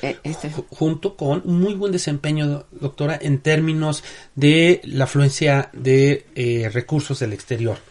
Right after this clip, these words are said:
Speaker 2: que también están finalmente, eh, creciendo. Por ejemplo, eh, las remesas en el mes de
Speaker 1: Ujú.
Speaker 2: enero crecieron doce por ciento y veníamos de un récord histórico.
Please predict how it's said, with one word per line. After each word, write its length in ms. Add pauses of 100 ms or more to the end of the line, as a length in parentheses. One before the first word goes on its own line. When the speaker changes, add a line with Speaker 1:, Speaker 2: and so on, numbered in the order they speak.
(560)
Speaker 2:
que 140
también 420
están 460 (200)
finalmente, 800 (460)
eh, 500
creciendo. 480
Por 120
ejemplo, 680 (360)
eh, 400
las 160
remesas 760
en 160
el 120
mes 340
de 280
Speaker 1:
Ujú. 120
Speaker 2:
enero 400
crecieron 360
doce 220
por 220
ciento 520 (840)
y 140
veníamos 540
de 100
un 160
récord 320
histórico. 760